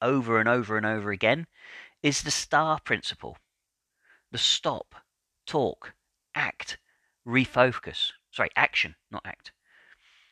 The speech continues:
And that simple four-letter anagram, star, is e-, easy for me to remember and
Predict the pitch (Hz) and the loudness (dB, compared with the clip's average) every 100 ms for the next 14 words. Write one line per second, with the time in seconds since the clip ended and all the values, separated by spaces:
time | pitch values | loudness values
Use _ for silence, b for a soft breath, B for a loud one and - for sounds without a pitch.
0 | b b _ _ _ _ - 123 165 - | b b _ _ _ _ -4 2 2 2
1 | - 165 156 - - 151 147 135 139 - | -2 -2 -4 -8 -2 2 6 6 4 0
2 | - 131 127 92 76 - _ _ _ _ | -2 0 0 -2 -6 -12 _ _ _ _
3 | _ _ - - - - 117 76 76 - | _ _ -4 -2 0 0 2 0 -4 -10
4 | _ _ _ _ _ _ _ _ _ 117 | _ _ _ _ _ _ _ _ _ -6
5 | 104 117 - 170 180 165 - 135 127 123 | -2 -2 0 2 2 0 -2 -2 0 2
6 | 117 123 110 104 104 101 | 4 4 4 2 2 -4